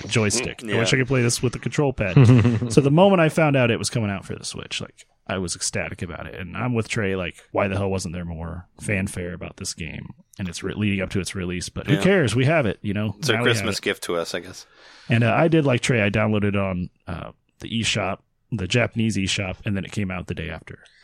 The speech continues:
Speaker 2: Yeah.
Speaker 1: On the
Speaker 2: <laughs>
Speaker 1: U S eShop, so I ended up paying a little extra for it.
Speaker 2: I just didn't know. I didn't know when the, I was just excited. I was like, "Hey guys, it's on the Japanese esh-, eShop. Get it,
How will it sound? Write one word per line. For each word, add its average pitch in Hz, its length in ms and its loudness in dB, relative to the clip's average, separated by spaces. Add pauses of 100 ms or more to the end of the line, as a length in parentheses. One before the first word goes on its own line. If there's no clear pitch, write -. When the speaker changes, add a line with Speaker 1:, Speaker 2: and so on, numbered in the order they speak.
(120)
Speaker 2:
Yeah. 107 180 2 (120)
Speaker 1:
On 127 80 4
the 123 120 6
Speaker 2:
<laughs> 143 100 6
Speaker 1:
U 151 60 6
S 131 140 2
eShop, 110 360 0
so 123 100 0
I 123 60 2
ended 123 140 0
up - 40 -2
paying 117 180 0
a 101 40 -2
little 101 180 -2
extra 95 240 -6
for 87 220 -12
it. - 120 -16
Speaker 2:
I 104 140 0
just 135 180 -2
didn't 82 200 -8
know. 85 260 0
I 90 140 0
didn't 92 160 -2
know 92 100 -2
when 87 180 -4
the, 85 280 -4 (240)
I 127 60 4
was 139 120 4
just 131 100 -4
excited. 110 400 4
I 98 60 4
was 92 100 0
like, 104 120 -4
"Hey 147 120 -2
guys, 151 280 2
it's 113 140 -6
on 127 100 -4
the 120 60 -8
Japanese 123 360 -6
esh-, 120 180 -10
eShop. 120 400 -4
Get 123 140 -4
it, - 120 -10